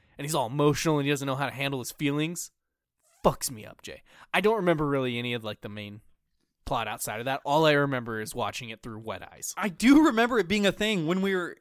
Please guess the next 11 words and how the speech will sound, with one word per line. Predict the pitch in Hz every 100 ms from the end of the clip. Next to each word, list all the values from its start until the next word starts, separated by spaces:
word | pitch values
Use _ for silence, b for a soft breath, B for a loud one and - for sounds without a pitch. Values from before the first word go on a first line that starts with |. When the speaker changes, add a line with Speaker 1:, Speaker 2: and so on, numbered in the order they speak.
| -
Speaker 2:
in | 208 196 180
elementary | 190 165 190 160
school | 147 131 117
that | 123
you | 143
cried | - 175 160
at | 107
this. | 107 - - _
Speaker 1:
Yeah, | 202 202
hundred | 196
percent. | 214 208